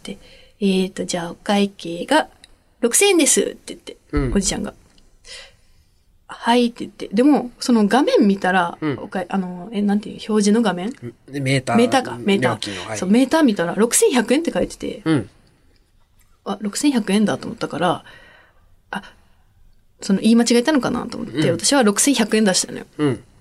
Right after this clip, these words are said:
Speaker 1: そしたらおじちゃんが、運転手さんが、なんか、「あ、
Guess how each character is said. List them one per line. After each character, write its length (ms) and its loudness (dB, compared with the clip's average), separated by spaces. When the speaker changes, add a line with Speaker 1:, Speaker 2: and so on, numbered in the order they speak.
Speaker 1:
そ 60 -16
し 20 -12
た 60 -2
ら 100 -2
お 60 4
じ 100 -4
ち 80 -2
ゃ 60 -2
ん 60 -8
が、 160 -12
運 80 2
転 100 2
手 20 2
さ 140 -4
ん 60 -8
が、 180 -12
な 80 -8
ん 60 -10
か、 140 -10
「あ、 160 -2